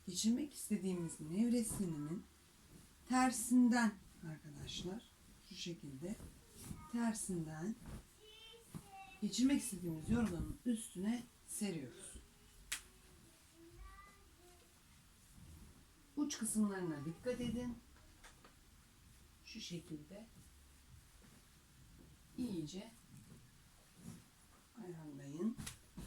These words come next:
düzeltin. Ve şimdi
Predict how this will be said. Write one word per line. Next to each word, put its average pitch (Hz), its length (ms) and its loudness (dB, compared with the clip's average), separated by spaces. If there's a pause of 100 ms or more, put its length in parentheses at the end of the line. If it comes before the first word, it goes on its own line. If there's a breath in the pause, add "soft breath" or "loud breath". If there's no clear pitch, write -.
(920)
düzeltin. 196 800 0 (1300)
Ve 262 240 2 (520)
şimdi 262 340 6